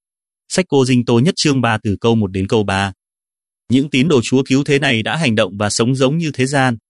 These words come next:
và do đó không thể hiểu hoặc tiêu hóa sự giàu có thiêng liêng của lời Đức Chúa Trời. Họ ganh tị và tranh cãi với nhau. Phaolô nói, "Anh em há chẳng hành động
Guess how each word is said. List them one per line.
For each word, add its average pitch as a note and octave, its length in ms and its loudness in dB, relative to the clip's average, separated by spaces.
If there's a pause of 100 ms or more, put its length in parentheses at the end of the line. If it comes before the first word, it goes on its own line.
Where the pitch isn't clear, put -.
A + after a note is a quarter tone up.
(380)
và G#2+ 240 0
do C3 160 -2
đó B2 220 0
không E3+ 240 -4
thể B2 120 0
hiểu G2+ 200 0
hoặc G#2 180 -8
tiêu C#3 180 0
hóa B2+ 220 0
sự B2 180 -4
giàu G#2+ 240 0
có A2+ 200 -4
thiêng C#3 220 0
liêng C3+ 220 0
của A2 120 -2
lời F#2+ 180 -2
Đức B2+ 140 -4
Chúa C3+ 140 0
Trời. A2+ 340 0 (500)
Họ B2+ 140 0
ganh D#3+ 200 -2
tị C#3 180 0 (100)
và G#2+ 120 -2
tranh D3+ 260 -2
cãi C#3+ 180 -6
với D#3 120 -2
nhau. C#3+ 320 -2 (360)
Phaolô C#3+ 340 2
nói, A2+ 300 0 (520)
"Anh C3 140 0
em C3+ 160 0
há A2+ 240 -2
chẳng A#2+ 180 -2
hành A2 160 -2
động G2 180 -2